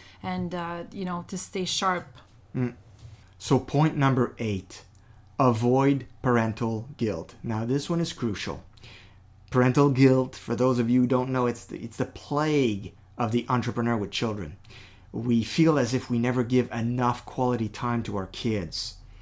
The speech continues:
Speaker 2: Just to put things in perspective, let's think about our ancestors. They often worked from sunup to sundown on the farm. So the father would get up and be gone, like, twelve hours.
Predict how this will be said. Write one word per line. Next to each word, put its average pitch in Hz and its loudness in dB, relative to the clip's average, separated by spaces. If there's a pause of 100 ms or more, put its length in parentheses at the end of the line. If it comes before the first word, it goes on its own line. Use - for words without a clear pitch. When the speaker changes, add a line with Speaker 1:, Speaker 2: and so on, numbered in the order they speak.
(180)
Speaker 2:
Just 233 2
to 196 -4
put 170 0
things 139 0
in 107 -4
perspective, - -6
let's 135 -6
think 190 -4
about 123 2
our 104 0
ancestors. - -6 (580)
They 135 6 (160)
often 147 8
worked 143 2 (240)
from 104 -2
sunup 170 4 (140)
to 120 0
sundown 123 0 (600)
on 120 4
the 160 6
farm. 131 4
So 104 -8
the 95 -8 (180)
father 113 2
would 123 0
get 135 4
up 123 0
and 101 -6
be 107 -2
gone, 113 -4
like, 98 -6
twelve 110 -2
hours. 110 -2